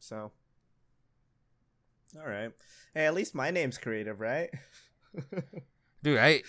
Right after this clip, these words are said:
Speaker 2: you know me. It's just, it's the drum I've been beating this whole time. I respect
Speaker 1: <laughs>
Speaker 2: creativity.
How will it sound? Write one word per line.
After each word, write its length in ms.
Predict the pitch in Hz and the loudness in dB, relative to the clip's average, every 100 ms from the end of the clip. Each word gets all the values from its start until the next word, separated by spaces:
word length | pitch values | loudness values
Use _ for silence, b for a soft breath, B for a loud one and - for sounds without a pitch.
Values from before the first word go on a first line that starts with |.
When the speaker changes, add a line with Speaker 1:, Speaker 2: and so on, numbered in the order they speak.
| 127 | 2
Speaker 2:
you 140 | 131 | 6
know 160 | 170 175 | 8 6
me. 320 | 214 147 104 110 | 6 4 4 -4
It's 220 | 110 107 | -4 -4
just, 160 | 107 | -4
it's 240 | 123 120 - | -2 -2 -4
the 100 | 110 | -4
drum 320 | 101 127 160 | 0 4 6
I've 120 | 156 | 6
been 180 | 156 139 | 4 2
beating 300 | 120 151 117 | 2 2 2
this 140 | 123 113 | 0 4
whole 160 | 135 | 2
time. 220 | 120 123 104 | 4 2 4
I 40 | |
respect 460 | 117 131 - 139 - | 2 2 4 4 4
Speaker 1:
<laughs> 0 | |
Speaker 2:
creativity. 760 | - 127 110 131 110 95 95 | 4 4 4 2 2 0 -4